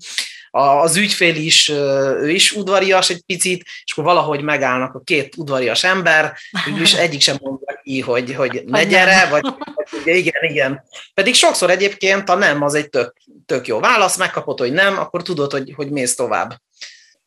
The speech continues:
Speaker 2: Igen, ez nagyon jó, amit mondtál, és nagyon érdekes, hogy ezt így tudatosítottad így a, a gyakorlatban. Nagyon sok mindenről beszélgettünk. Mm, mi az a top legfontosabb, ö, tanács, amit javasolnál, hogyha,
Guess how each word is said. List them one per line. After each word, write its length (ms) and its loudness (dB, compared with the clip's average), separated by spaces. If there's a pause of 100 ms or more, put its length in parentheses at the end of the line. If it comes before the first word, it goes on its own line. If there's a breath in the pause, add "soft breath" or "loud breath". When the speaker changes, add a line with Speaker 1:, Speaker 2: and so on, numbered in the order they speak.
(140)
Speaker 2:
Igen, 340 2
ez 180 -2
nagyon 320 -2
jó, 160 -2
amit 360 -6
mondtál, 440 -2
és 160 -4
nagyon 260 -6
érdekes, 640 -6
hogy 180 -4
ezt 280 -2
így 220 -6 (760 loud breath)
tudatosítottad 1200 0
így 240 -6
a, 420 2
a 120 -6
gyakorlatban. 760 0
Nagyon 320 2
sok 200 -6
mindenről 460 -2
beszélgettünk. 880 -4 (520 loud breath)
Mm, 280 -2
mi 240 -2
az 240 0
a 320 -2 (160)
top 280 2
legfontosabb, 1200 0
ö, 220 2 (120)
tanács, 540 -2
amit 280 -6
javasolnál, 840 -2
hogyha, 560 0